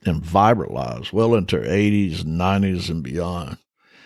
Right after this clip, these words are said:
And with proper care and support and a positive mindset, I think it's possible to navigate all these challenges and enjoy a ful-,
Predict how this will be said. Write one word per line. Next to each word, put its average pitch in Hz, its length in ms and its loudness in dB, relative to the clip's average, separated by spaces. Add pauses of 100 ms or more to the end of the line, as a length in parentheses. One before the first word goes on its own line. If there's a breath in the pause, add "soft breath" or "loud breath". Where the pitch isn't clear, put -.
(920 loud breath)
And 117 400 2
with 120 200 0
proper 117 360 4
care 104 440 4
and 87 280 2
support 98 560 2
and - 80 -20
a - 60 -12
positive 98 460 2
mindset, 92 760 -2
I 78 120 -8
think 185 200 0
it's 85 120 0
possible 101 520 -2
to 78 100 -10
navigate 98 560 2
all 101 180 4
these 85 180 -4
challenges 85 760 0
and 85 320 -6
enjoy 110 520 4
a 92 120 2
ful-, 104 220 -2